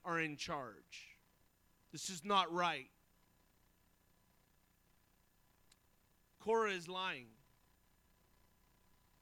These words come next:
Everyone is not holy. In chapter eleven, the children of Israel complain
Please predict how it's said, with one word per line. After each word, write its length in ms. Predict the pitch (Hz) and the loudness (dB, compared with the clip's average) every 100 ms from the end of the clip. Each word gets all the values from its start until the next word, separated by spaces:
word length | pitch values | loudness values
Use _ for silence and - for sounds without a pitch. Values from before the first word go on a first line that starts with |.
| - - | -14 -4
Everyone 360 | 196 208 208 | 2 4 4
is 160 | 202 160 | 0 2
not 240 | 196 202 | 4 4
holy. 440 | 160 160 135 110 - _ _ _ _ _ _ - - _ _ _ _ _ _ _ - - - - _ _ _ - _ _ _ _ _ _ _ _ _ _ _ - _ _ - - | 4 2 2 -6 -14 _ _ _ _ _ _ -20 -20 _ _ _ _ _ _ _ -20 -20 -20 -20 _ _ _ -20 _ _ _ _ _ _ _ _ _ _ _ -20 _ _ -20 -14
In 100 | 147 | -6
chapter 480 | - 214 190 - 196 | 0 2 0 0 0
eleven, 480 | 190 196 202 226 240 208 _ _ _ _ _ - | 4 2 2 0 -4 -18 _ _ _ _ _ -12
the 60 | |
children 420 | - 214 208 196 | -4 -2 0 -2
of 60 | 190 | 2
Israel 340 | 202 160 202 | 2 4 0
complain 720 | 196 190 185 185 220 196 147 | 0 -6 -6 -2 4 4 2